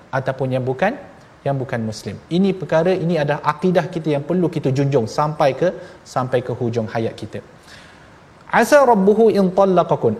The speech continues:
Ayat yang kelima. Allah menyebut, boleh jadi jika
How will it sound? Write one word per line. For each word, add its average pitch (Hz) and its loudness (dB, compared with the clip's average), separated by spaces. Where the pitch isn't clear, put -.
Ayat 175 4
yang 160 -2
kelima. 123 -2
Allah 190 4
menyebut, 175 2
boleh 180 6
jadi 196 6
jika 185 2